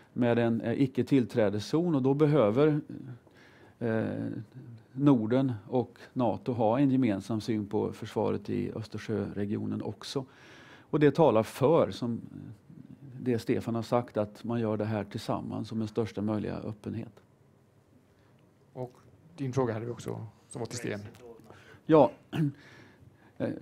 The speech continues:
Speaker 1: först delar jag helt argumentet att, eh, om man tycker det är viktigt att Sverige är med i de, eh, organisationer som är relevanta för Sverige, Sveriges säkerhet. Det må vara F N:s säkerhetsråd eller,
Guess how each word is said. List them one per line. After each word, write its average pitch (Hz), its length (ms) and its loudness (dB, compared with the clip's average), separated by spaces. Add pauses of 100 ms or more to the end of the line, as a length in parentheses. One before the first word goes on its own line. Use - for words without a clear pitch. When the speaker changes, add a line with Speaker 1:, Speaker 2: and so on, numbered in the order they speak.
(320)
Speaker 1:
först 190 260 6
delar 190 240 12
jag 196 60 12
helt 127 260 8
argumentet 120 800 4
att, - 280 4
eh, 127 160 -4 (260)
om 143 140 2
man 175 160 6
tycker 165 240 4
det 147 60 8
är 135 40 8
viktigt 139 340 2
att 123 120 2
Sverige 131 240 6
är 139 40 6
med 135 320 6
i 147 40 6
de, 110 360 2 (760)
eh, 113 220 -2
organisationer 131 640 4
som 131 140 4
är 135 80 6
relevanta 131 600 4
för 220 100 0
Sverige, - 420 0
Sveriges 110 380 0
säkerhet. 147 540 0
Det 160 80 6
må 190 140 6
vara 143 140 8
F 160 140 2
N:s 147 140 4
säkerhetsråd 135 840 4
eller, 131 340 4